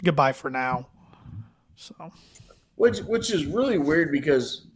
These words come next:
Speaker 2: they just announced the four-year contract with A E W.
Speaker 1: I know, I know.
Speaker 2: So
Speaker 1: Dax, Dax and Matt, and Matt especially came out on Twitter and said, "This was not Tony Khan's doing. Tony Khan did not make them stop this podcast."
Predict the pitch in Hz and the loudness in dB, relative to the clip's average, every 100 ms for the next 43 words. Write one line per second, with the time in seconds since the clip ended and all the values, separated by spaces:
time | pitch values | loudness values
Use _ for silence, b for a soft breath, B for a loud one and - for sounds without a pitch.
0 | - - 160 175 170 156 156 147 - 123 | -20 0 2 2 0 0 0 0 -2 -6
1 | - 147 131 120 - 131 131 127 113 110 | 0 2 2 0 0 -2 -2 -4 -6 -6
2 | 110 113 165 156 151 131 - _ - 170 | -4 0 2 6 6 6 2 _ -6 2
3 | 156 135 120 - 170 135 - - _ - | 2 2 -2 4 8 8 4 -14 _ -20
4 | - - - B B B B B 170 220 | -20 -12 -8 B B B B B 10 12
5 | 294 - 240 185 233 269 220 185 190 196 | 12 8 -2 6 8 8 2 4 8 6
6 | 165 - _ 180 170 196 165 - 196 - | 6 -2 _ -4 6 6 6 6 6 6
7 | - 185 185 - 185 147 156 143 185 202 | 2 4 4 2 0 0 -4 2 2 4
8 | 202 170 175 170 180 170 - 160 139 147 | 2 4 4 4 0 0 0 -2 -2 -6
9 | 143 127 b b b - 196 180 190 180 | -6 -10 b b b 2 2 6 4 4
10 | 151 156 156 147 139 143 - 139 - - | 4 2 2 0 -4 -10 -4 -4 -4 -14
11 | - 131 - - - - | -12 -12 -12 -20 -20 -20